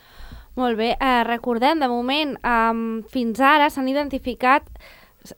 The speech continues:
gràcies a la feina, no, d'aquest equip i també, doncs, eh, de l'impuls d'aquesta, d'aquestos plans per part de les administracions,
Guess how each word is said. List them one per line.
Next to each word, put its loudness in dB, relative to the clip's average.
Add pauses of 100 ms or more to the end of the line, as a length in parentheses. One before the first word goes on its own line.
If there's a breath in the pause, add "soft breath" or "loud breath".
gràcies 0
a 4
la 4
feina, 6
no, 2
d'aquest 0
equip -4
i -4
també, 2
doncs, 0
eh, 2
de 0
l'impuls 0
d'aquesta, 0
d'aquestos -4
plans 4
per 0
part 2
de 2
les 0
administracions, 0